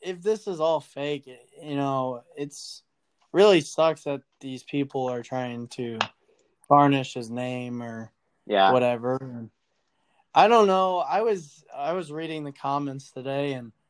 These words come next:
Speaker 1: you know, some people think it's the Texans that are doing this just to, uh, keep,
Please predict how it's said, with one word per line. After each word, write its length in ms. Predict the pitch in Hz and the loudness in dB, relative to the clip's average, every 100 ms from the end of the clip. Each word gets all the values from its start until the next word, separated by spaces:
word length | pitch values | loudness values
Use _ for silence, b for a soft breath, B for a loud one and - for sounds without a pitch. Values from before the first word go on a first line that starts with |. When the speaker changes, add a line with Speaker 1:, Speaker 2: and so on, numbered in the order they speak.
| _ _ _ _ _ - | _ _ _ _ _ -10
Speaker 1:
you 120 | 143 | -4
know, 120 | 143 | -4
some 280 | 143 170 175 | -2 -2 0
people 360 | 180 170 160 | 0 2 2
think 380 | 143 - 156 147 | 0 -2 -4 -2
it's 260 | 143 139 - | -4 -4 -14
the 220 | 123 120 _ | -12 -12 _
Texans 680 | - 143 147 - 131 127 120 | -2 2 2 0 -10 -10 -8
that 100 | 120 | -8
are 140 | 117 | -8
doing 340 | 113 123 123 120 | -8 -8 -6 -6
this 320 | 120 120 - | -6 -8 -6
just 260 | 127 120 - | -6 -6 -4
to, 260 | 123 113 - _ _ _ _ _ _ _ _ - | -4 -4 -10 _ _ _ _ _ _ _ _ -8
uh, 320 | 117 113 113 - | -4 -2 -2 0
keep, 400 | - 190 160 - | 6 6 6 2